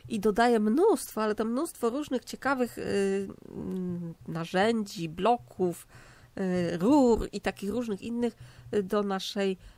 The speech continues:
rozgrywki. No i co trzeba zrobić? Trzeba pobrać Extra Utilities z internetu.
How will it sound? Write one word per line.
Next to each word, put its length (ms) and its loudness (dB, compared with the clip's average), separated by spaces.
rozgrywki. 800 -2
No 100 0
i 60 0
co 100 -4
trzeba 220 2
zrobić? 280 -4
Trzeba 200 -2
pobrać 600 -4
Extra 360 -8
Utilities 720 -8
z 540 -4
internetu. 680 -8